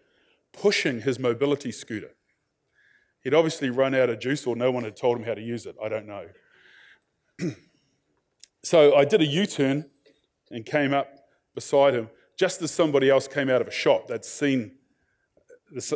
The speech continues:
the predicament that he was in. And so we had a quick little chat, and he, the guy says, "I got it covered. I know somebody around the corner here who can plug one of these in to get it going again." So he was fine.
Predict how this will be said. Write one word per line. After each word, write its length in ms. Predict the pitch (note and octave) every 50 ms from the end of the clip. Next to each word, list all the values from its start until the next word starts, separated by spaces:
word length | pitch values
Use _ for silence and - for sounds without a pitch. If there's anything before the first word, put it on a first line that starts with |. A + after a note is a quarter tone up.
| -
the 120 | C3+ B2+ A#2+
predicament 480 | - C#3+ C3+ C3+ - C#3 B2 A#2+ A#2
that 140 | A#2 A#2 A2+
he 100 | A#2 A2+
was 200 | A2 A2 G#2+ A2
in. 160 | B2+ A2+ G#2
And 100 | G#2 G#2
so 260 | - - A#2+ A#2 G#2 - - _ _ _ _ -
we 120 | D3 D#3
had 40 | C#3+ C3+
a 40 | -
quick 200 | - D#3+ - D3
little 180 | C#3+ C3 A#2+
chat, 360 | - - - D3 C#3 C#3 B2+ - - - - _ _ _ _ _ -
and 160 | A#2+ A#2+ B2
he, 100 | B2 A#2+
the 180 | - B2 A#2+
guy 180 | A#2+ B2+ B2 B2
says, 240 | B2 - B2+ G#2+ - -
"I 80 | C#3+ D3
got 100 | D#3 D3
it 80 | -
covered. 320 | - - C#3+ C3+ C#3 C3 -
I 120 | A#2+ A#2+
know 140 | B2+ B2+ B2+
somebody 400 | - - C#3 B2 B2 C3 B2+ B2
around 240 | A#2+ A#2+ A#2+ B2 A2+
the 60 | -
corner 280 | - - A#2+ B2 B2
here 200 | G2 A2+ A#2 A2+
who 100 | A2 A2+
can 160 | A2 - A#2 G#2
plug 220 | - B2+ A2+ G#2+
one 120 | A2+ G#2+
of 80 | G#2 G#2
these 200 | A2 G#2+ G#2 G2
in 120 | A2 G#2+
to 280 | G2 - A2 G#2 G2+ F#2 _ _ _ _ _ -
get 100 | - G2+
it 100 | F2+ -
going 280 | A2+ G#2+ G#2+ A2 A#2
again." 300 | G#2+ F2+ F#2 F2 F2+ F#2+ _
So 200 | - - G#2+ A2
he 100 | A2 G#2+
was 140 | F#2 -
fine. 260 | - - F#2+ F2 D#2+